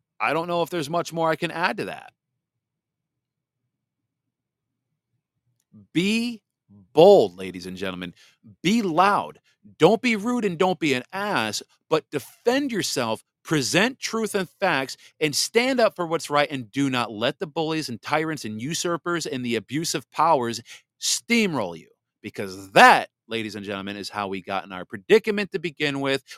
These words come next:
with having the government that we have right now. This is why we need to reassemble our states. And if you're curious about how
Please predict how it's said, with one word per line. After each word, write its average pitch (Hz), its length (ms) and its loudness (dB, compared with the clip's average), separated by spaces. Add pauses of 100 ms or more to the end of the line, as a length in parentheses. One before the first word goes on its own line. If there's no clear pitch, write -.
with 117 160 -4
having 123 360 0
the 98 140 -8 (100)
government 220 480 4 (220)
that 117 160 0
we 107 140 -8
have 95 280 -8 (140)
right 160 320 4
now. 120 300 -4 (1500)
This 247 300 2
is 196 160 -4
why 185 220 2
we 180 140 -2
need 170 220 -6
to 160 60 -6
reassemble 147 480 -2
our 135 120 2
states. 123 280 -4
And 107 80 -10
if 104 140 -12
you're 101 140 -6
curious 302 500 0
about 147 320 -2
how 131 280 -2